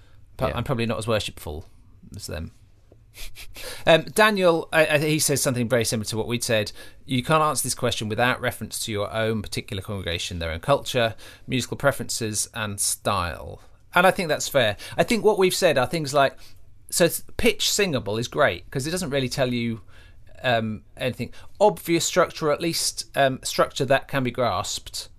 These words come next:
Speaker 2: Mm.
Speaker 1: Again, that makes sense, but how, exactly how you would define it. So some of the, some of those things, definitely, definitely it's contextual in how you apply it. Peter says an earworm helps.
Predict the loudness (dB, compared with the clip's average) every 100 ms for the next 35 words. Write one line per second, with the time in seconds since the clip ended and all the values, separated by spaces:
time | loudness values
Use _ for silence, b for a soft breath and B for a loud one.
0 | -2 0 0 -2 -6 -2 4 6 6 4
1 | 0 0 0 2 2 0 -6 -4 -6 -8
2 | -10 -2 0 0 0 0 2 2 0 -2
3 | 0 0 0 -2 -4 -4 -2 -2 -6 -6
4 | -4 -2 -2 -2 -2 0 0 -2 -2 -4
5 | -4 -6 -6 -8 b b b b -10 4
6 | 4 4 -6 -6 -8 -6 0 0 2 -4
7 | -4 -4 -2 -2 -2 -4 -4 -4 -4 -4
8 | -6 -6 -6 -6 -10 -18 -20 -20 -20 -20
9 | -20 -20 -20 -20 -20 -20 -20 -20 -20 -20
10 | -20 -20 -20 -20 -20 -20 -20 -20 -20 -20
11 | -20 -20 -20 -20 -20 -12 2 4 4 2
12 | 0 -2 -2 -2 -2 0 0 2 0 -2
13 | -4 -4 -6 -6 -8 -8 -8